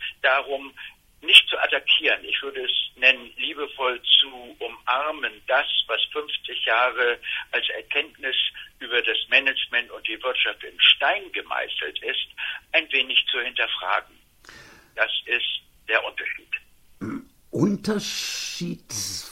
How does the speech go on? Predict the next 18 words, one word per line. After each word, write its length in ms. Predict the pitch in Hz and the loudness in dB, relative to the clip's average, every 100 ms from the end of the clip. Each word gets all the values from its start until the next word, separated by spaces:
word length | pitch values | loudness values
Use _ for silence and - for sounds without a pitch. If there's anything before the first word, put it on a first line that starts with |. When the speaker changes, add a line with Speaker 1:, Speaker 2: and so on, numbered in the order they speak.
| - - | -16 -6
Speaker 2:
fand 380 | 160 180 - - | -4 -4 -10 -18
ich 320 | - - - - | -6 -6 -6 -2
auch 240 | 156 185 - - - | 0 0 -6 -20 -6
bei 320 | 104 143 175 | 0 4 4
und 380 | 117 82 87 - | 4 -4 -8 -6
nach 360 | 92 123 135 127 | -2 -2 -2 -4
Lektüre, 1080 | 131 135 - - - - 165 156 160 147 - - - - | -2 -2 -4 -18 -16 -6 0 2 4 2 0 -18 -18 -8
äh, 100 | 117 - | -8 2
Ihre 440 | 143 139 151 151 - 131 - | 2 6 6 6 -2 -10 -10
dort 360 | 117 139 139 - | -2 0 0 0
im 100 | 139 | -4
Buch 160 | 151 | -2
verwendete 600 | - 131 139 139 139 135 | -2 2 2 2 0 0
Sprache, 600 | - - - 147 143 90 | 0 -6 -4 -4 -4 -6
genauer 360 | 80 101 120 127 | -4 0 0 0
gesagt 340 | 123 131 - | 0 -2 -4
die 80 | 143 | -6
Stile. 760 | 135 - - 190 135 80 - | -6 -8 -8 -2 -2 -2 -8